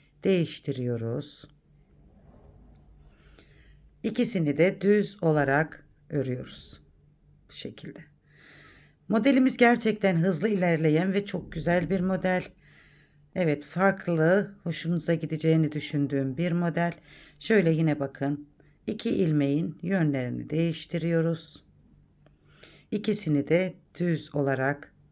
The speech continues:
örüyoruz bu şekilde. İki ilmeğin boylarını uzatıyoruz.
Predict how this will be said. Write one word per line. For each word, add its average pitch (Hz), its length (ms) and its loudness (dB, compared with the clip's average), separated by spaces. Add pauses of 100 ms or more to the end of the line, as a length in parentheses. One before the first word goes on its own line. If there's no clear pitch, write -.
(180)
örüyoruz 127 520 -4
bu - 40 -20
şekilde. - 560 -12 (1160)
İki 170 280 -4
ilmeğin 151 720 0
boylarını 143 560 2
uzatıyoruz. 165 1080 -4